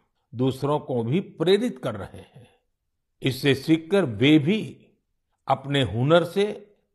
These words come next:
देश और समाज के लिए कुछ बेहतर करने की कोशिश करते हैं।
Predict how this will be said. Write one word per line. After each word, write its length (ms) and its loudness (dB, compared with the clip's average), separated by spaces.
देश 540 4
और 100 2
समाज 480 -2
के 100 -2
लिए 180 0
कुछ 160 -6
बेहतर 460 -2
करने 340 -4
की 160 -10
कोशिश 540 -2
करते 360 -14
हैं। 220 -20